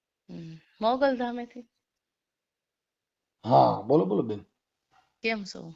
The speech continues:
Speaker 2: હારું છે.
Speaker 1: છે.
Speaker 2: હા.
Speaker 1: હવે હું ફ્રી થઈ, હું કહેતા તા, હું નહીં, મને કયો એમ.
Speaker 2: અત્યારે ફ્રી થયા?
Speaker 1: હું કાલ લગ્નમાં હતી, ભાઈ.
Speaker 2: બેન, હવે ઈ તમારો ઓડિયો ની તો YouTube માં મૂકી દીધો મેં.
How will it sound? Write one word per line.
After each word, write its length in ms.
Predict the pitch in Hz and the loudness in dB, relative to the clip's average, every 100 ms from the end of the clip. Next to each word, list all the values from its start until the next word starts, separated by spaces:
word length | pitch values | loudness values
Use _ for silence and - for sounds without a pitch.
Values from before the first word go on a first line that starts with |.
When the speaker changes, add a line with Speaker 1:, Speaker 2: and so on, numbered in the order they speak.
| _ _ _ _ _ _ - | _ _ _ _ _ _ 0
Speaker 2:
હારું 240 | 139 175 | 0 2
છે. 140 | 113 107 - _ _ _ _ _ _ _ _ _ _ | -2 -8 -14 _ _ _ _ _ _ _ _ _ _
Speaker 1:
છે. 400 | - 185 175 175 - _ _ _ _ _ - | -10 -8 -8 -12 -18 _ _ _ _ _ -12
Speaker 2:
હા. 200 | 120 196 | -6 -2
Speaker 1:
હવે 100 | 226 | 0
હું 200 | 214 196 | 0 -4
ફ્રી 300 | - 220 202 | -4 -2 -2
થઈ, 320 | - 208 190 | -4 -6 -4
હું 220 | 175 190 | -6 -10
કહેતા 300 | 185 190 95 | -8 -10 -8
તા, 160 | 90 - | -10 -12
હું 260 | 170 175 170 | -12 -10 -10
નહીં, 340 | 170 175 170 | -12 -12 -14
મને 180 | 170 165 | -16 -18
કયો 320 | - 185 196 | -16 -16 -16
એમ. 240 | 180 175 170 _ _ _ _ _ _ _ _ _ _ _ _ _ _ _ _ _ _ _ _ 139 147 | -18 -20 -20 _ _ _ _ _ _ _ _ _ _ _ _ _ _ _ _ _ _ _ _ -14 -10
Speaker 2:
અત્યારે 440 | - 156 226 202 | -6 -2 4 4
ફ્રી 240 | 185 196 190 | 6 0 2
થયા? 200 | 208 247 _ _ _ _ _ _ _ _ _ 196 | 0 0 _ _ _ _ _ _ _ _ _ -6
Speaker 1:
હું 200 | 214 202 | -4 2
કાલ 200 | 208 180 180 | 4 4 0
લગ્નમાં 500 | 190 196 175 160 160 | 0 -2 -4 -10 -12
હતી, 140 | - | -12
ભાઈ. 360 | 165 170 - _ _ _ _ _ _ _ 110 | -10 -12 -14 _ _ _ _ _ _ _ -8
Speaker 2:
બેન, 280 | 127 185 | -2 2
હવે 140 | 170 202 | 4 2
ઈ 40 | |
તમારો 320 | 208 202 208 | 2 6 8
ઓડિયો 320 | 185 190 196 180 | 6 4 2 2
ની 120 | 175 | 2
તો 80 | 180 | 0
YouTube 340 | 185 185 180 | 0 0 4
માં 140 | 175 | 4
મૂકી 180 | 175 226 | 4 4
દીધો 240 | 165 131 123 | 2 2 0
મેં. 180 | 127 | -4